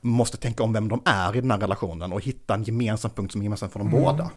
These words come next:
Speaker 1: Och det är väl det som är den stora utmaningen, att det är inte bara att hitta ett ekonomiskt krav som alla kan ställa upp på och sen så bada bim, bada bom, har du en slogan och sen så liksom är du färdig med det, utan du måste fundera på i alla de här komplexa aspekterna av det här samhället,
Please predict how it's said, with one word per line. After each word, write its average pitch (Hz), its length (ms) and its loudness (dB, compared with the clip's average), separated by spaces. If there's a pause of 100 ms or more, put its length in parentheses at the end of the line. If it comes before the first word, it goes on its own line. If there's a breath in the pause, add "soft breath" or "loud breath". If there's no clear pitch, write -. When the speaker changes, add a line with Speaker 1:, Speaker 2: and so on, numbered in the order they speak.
(120)
Speaker 1:
Och 143 80 2
det 135 200 2
är 151 40 6
väl 147 160 0
det 151 260 6
som 175 140 2
är 143 60 8
den 135 100 2
stora 104 680 0 (220)
utmaningen, 98 600 0
att 107 100 -4
det 135 120 2
är 127 60 4
inte 131 180 -2
bara 117 200 6
att 107 120 2
hitta 117 260 -2
ett - 260 -6
ekonomiskt 107 460 0
krav 143 440 4
som 127 160 -4
alla 110 140 2
kan 98 120 -6
ställa 104 200 -4
upp - 220 -6
på 101 100 -6
och 92 180 -2
sen 104 100 -6
så 101 120 -6
bada 107 300 2
bim, 107 220 2
bada 101 180 2
bom, 95 360 -2
har 107 140 -8
du 98 60 -6
en 98 60 -6
slogan 139 540 4
och - 80 -6
sen 127 100 -4
så 120 100 -6
liksom 107 240 -4
är - 40 0
du 95 40 -4
färdig 123 440 0
med 131 140 2
det, 95 40 -4
utan 101 160 -4
du 110 60 0
måste - 180 -6
fundera 131 380 -2
på 107 180 -8
i 156 140 -2
alla 156 240 2
de 160 140 2
här 123 140 4 (160)
komplexa 120 640 -2 (160)
aspekterna - 600 -2
av 104 40 2
det 107 60 2
här 98 40 4
samhället, 98 520 -2